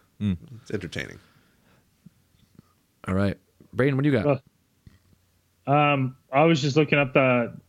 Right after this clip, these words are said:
Speaker 4: the Yowie <laughs> to see what, so you
Speaker 3: <laughs>
Speaker 4: see, they are little Kinder Egg things.
Speaker 1: <laughs> Yeah. Yeah.
Speaker 3: There's actually a guy called the Yowie Man, and he res-, researches these,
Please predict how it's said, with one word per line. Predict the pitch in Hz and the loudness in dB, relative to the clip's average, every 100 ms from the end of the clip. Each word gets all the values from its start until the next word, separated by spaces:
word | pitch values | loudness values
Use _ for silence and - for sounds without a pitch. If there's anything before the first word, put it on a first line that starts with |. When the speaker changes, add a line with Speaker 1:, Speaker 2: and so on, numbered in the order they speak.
| - - - _ _ _ - - - | -16 -16 -20 _ _ _ -20 -20 -8
Speaker 4:
the | - 123 | 0 4
Yowie | 120 120 147 117 110 - 131 | 4 4 2 2 -2 -4 -6
<laughs> | |
to | - 131 | -6 -8
see | - 139 | -4 -2
what, | - 131 - - - 139 - | 0 -4 -6 -6 0 0 4
so | 156 | 4
you | 139 | 4
Speaker 3:
<laughs> | |
Speaker 4:
see, | 110 123 135 123 _ _ _ _ _ | 2 2 2 0 _ _ _ _ _
they | 135 151 | 0 2
are | 175 | 2
little | 175 160 139 | 4 2 2
Kinder | - 143 139 127 | 0 2 2 4
Egg | 123 110 - - | 2 -2 -4 -2
things. | 117 107 92 - 131 - | -2 -4 -6 -4 -2 0
Speaker 1:
<laughs> | 170 - | -2 2
Yeah. | 117 110 170 - 156 - - 120 | 2 2 0 -4 -10 -10 -14 -6
Yeah. | 98 | -2
Speaker 3:
There's | 120 131 | 0 2
actually | 156 165 180 | 0 0 -4
a | |
guy | 120 120 127 | -2 -2 -2
called | - 123 113 - | -2 -2 -4 -6
the | 107 101 | -4 -2
Yowie | 90 107 123 | 0 0 0
Man, | 95 85 90 - _ _ _ - | 0 -4 -6 -10 _ _ _ -14
and | 85 | -4
he | 107 | 0
res-, | 98 113 - | 0 -2 -6
researches | 92 98 104 113 110 117 | -4 -4 -2 -4 -6 -4
these, | 123 156 | -4 -4